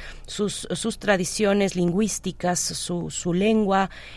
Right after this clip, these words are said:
eh, y otras, y otras tradiciones en general que han defendido,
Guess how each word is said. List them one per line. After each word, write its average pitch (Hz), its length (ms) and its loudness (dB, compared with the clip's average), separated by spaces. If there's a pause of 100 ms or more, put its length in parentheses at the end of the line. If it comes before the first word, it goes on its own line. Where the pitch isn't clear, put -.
(120)
eh, 180 360 0
y 202 160 4
otras, 214 440 4
y 208 140 2
otras 214 240 0
tradiciones 202 480 0
en 180 100 2
general 185 500 2
que 190 120 0
han 180 120 4
defendido, 190 680 4